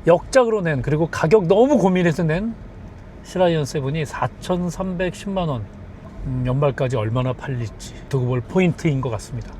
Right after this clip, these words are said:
상품성만큼은 모델 Y에 절대 뒤지지 않는다. 자, 그렇게 말씀드리면서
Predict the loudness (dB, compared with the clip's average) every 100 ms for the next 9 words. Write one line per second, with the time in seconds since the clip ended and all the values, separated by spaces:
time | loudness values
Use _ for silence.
0 | -14 -8 0 0 2 2 4 2 2 2
1 | 2 0 -2 0 -4 -2 2 4 6 4
2 | 2 0 -2 -2 -6 -6 -6 -4 -4 -4
3 | -4 -4 -8 -2 0 0 -4 -16 -16 -4
4 | 0 4 4 4 6 6 6 4 6 6